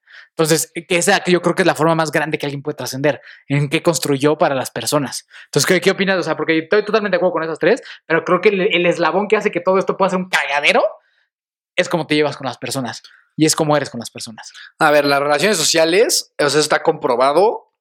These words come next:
Speaker 2: Haz de cuenta que hay una correlación de punto siete. Haz de cuenta, es una relación, una correlación directa es uno, ¿no? O sea, cuando uno sube, el otro sube igual. Hay una correlación de punto siete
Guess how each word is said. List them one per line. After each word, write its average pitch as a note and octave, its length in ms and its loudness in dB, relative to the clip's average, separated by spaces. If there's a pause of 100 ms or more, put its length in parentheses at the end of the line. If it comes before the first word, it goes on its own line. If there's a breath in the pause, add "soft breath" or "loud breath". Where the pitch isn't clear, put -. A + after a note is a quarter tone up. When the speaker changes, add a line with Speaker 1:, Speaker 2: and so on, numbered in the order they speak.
(300)
Speaker 2:
Haz D#3+ 100 0
de E3 60 0
cuenta E3 200 0
que E3 80 2
hay E3+ 60 2
una F3 200 -4
correlación D3+ 800 0 (360 soft breath)
de C3+ 140 -2
punto E3+ 340 -2
siete. E3 640 -2
Haz D3+ 120 0
de E3 40 2
cuenta, D3+ 160 0
es D3 80 0
una F#3 140 2
relación, D3+ 340 0
una F#3+ 100 2
correlación D3+ 420 0
directa D#3 480 -2 (340 soft breath)
es - 320 -2 (460)
uno, C3 340 -6 (380)
¿no? - 220 0
O D#3 60 -4
sea, A#2 280 -2
cuando C3 200 -2
uno C#3 120 -2
sube, F#3+ 300 4
el A#2 80 -2
otro B2 120 -2
sube A2 200 -6
igual. G#2+ 200 -12 (440 loud breath)
Hay F3 140 4
una E3+ 140 2
correlación C3+ 400 0
de E3+ 80 2
punto F3+ 320 -2
siete F3 560 -2